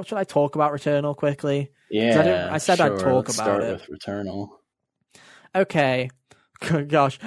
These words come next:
Speaker 1: I love that the biggest timestamp on our, like, <laughs> thing is gonna just be Mario Kart and anime in front of your parents. Let's go.
Speaker 2: <laughs>
Speaker 1: Rise up. Um, but no, my thing with Returnal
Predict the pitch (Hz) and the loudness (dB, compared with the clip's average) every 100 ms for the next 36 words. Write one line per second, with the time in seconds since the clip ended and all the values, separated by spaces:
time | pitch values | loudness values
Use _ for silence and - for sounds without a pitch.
0 | - 170 170 175 147 147 135 151 139 139 | -2 2 4 4 2 -2 2 2 2 0
1 | 151 135 131 - 131 131 135 127 127 131 | 2 2 0 -4 -6 -2 -4 -2 -2 -2
2 | 131 139 - - 143 - 170 143 139 131 | -4 -6 -8 -10 -16 -4 0 0 0 -2
3 | 143 139 135 - 139 147 160 165 165 - | -2 -2 -4 -8 -4 0 0 0 -2 -2
4 | 165 156 139 139 147 143 143 135 135 143 | 0 0 -2 -4 -4 -2 -4 -4 -6 -6
5 | 165 147 160 151 139 156 151 131 127 135 | -8 -4 -4 -4 -4 -6 -4 -4 -4 -6
6 | 143 175 - 165 175 160 143 139 - 156 | -10 -16 -12 -12 -10 -8 -8 -2 -2 -2
7 | 156 156 147 143 _ - - - - - | -4 -4 -6 -8 _ -16 -16 -16 -20 -20
8 | - _ _ 151 135 135 135 139 143 _ | -20 _ _ -6 -4 -4 -6 -8 -20 _
9 | _ _ _ _ _ _ _ _ _ _ | _ _ _ _ _ _ _ _ _ _
10 | _ _ _ _ _ _ - 170 147 127 | _ _ _ _ _ _ -6 -4 -2 -2
11 | 123 160 214 285 262 208 156 139 - 139 | -2 -2 0 -2 2 2 2 -2 2 2
12 | 147 127 120 | 2 -4 -8